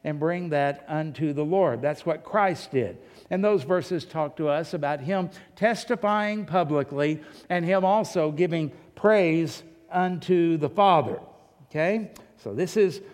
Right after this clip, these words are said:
the Lord that we serve. And so we draw near to the Father through him. Let's skip on down to First John chapter two, verse one. "My little children, I'm writing these things to you so that you may not sin." That's the goal.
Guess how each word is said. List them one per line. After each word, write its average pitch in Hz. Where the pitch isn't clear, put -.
the 180
Lord 165
that 160
we 151
serve. 131
And 127
so 170
we 175
draw 175
near 220
to 196
the 151
Father 202
through 160
him. 147
Let's 226
skip 226
on 208
down 185
to 147
First 208
John 175
chapter 147
two, 175
verse 131
one. 190
"My 196
little 214
children, 254
I'm 175
writing 226
these 190
things 214
to 180
you 196
so 196
that 170
you 185
may 180
not 180
sin." 131
That's 147
the 170
goal. 151